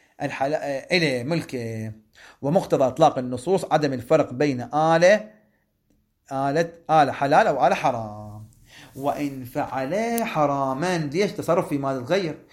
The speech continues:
وعليه أجرة استعماله، لأن هذا من له منفعة. ويملكه، منو يملكه؟ الغاصب، هو دون ما-، دون مالك الكلب. ليش يملكه الصائد؟ لأنه هو الذي اصطاد للنص الخاص. أيضا صفحة ستمية وثلاثة وعشرين، جزء العاشر المباني.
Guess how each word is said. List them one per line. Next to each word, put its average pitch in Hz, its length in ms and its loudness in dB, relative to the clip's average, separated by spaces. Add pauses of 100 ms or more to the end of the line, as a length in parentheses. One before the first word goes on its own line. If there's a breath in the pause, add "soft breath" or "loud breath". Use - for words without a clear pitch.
(200 loud breath)
وعليه 156 440 2
أجرة 160 180 0
استعماله، 160 640 0 (480)
لأن 120 160 -10
هذا 143 260 -2
من 135 300 -6
له 147 160 2
منفعة. 151 520 -2 (280 loud breath)
ويملكه، 143 1040 0
منو 202 160 0
يملكه؟ 185 380 4
الغاصب، 143 540 6
هو 165 220 2
دون 180 340 -2
ما-، 165 260 0
دون 165 300 -2
مالك 190 360 2
الكلب. 127 720 -2 (100)
ليش 208 320 2 (440 loud breath)
يملكه 147 400 0
الصائد؟ 135 440 2 (340 loud breath)
لأنه 147 420 -2
هو 190 240 0
الذي 170 300 0
اصطاد 123 480 0
للنص 131 760 -2
الخاص. 113 880 -2 (400 soft breath)
أيضا 127 300 0
صفحة 117 240 -2
ستمية 131 320 -6
وثلاثة 127 240 0
وعشرين، 135 240 -4
جزء 127 100 -4
العاشر 139 280 0
المباني. 110 920 -4